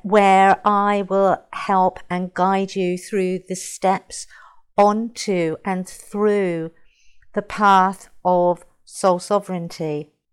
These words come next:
In the coming weeks and months, I will share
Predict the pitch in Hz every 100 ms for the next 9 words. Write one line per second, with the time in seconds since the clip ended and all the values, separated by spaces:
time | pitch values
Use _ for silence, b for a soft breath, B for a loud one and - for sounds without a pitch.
0 | _ _ _ - 208 208 214 214 202 202
1 | 196 - 196 196 190 185 - - 208 202
2 | 202 196 185 180 185 202 202 190 180 -
3 | - - 180 180 180 185 190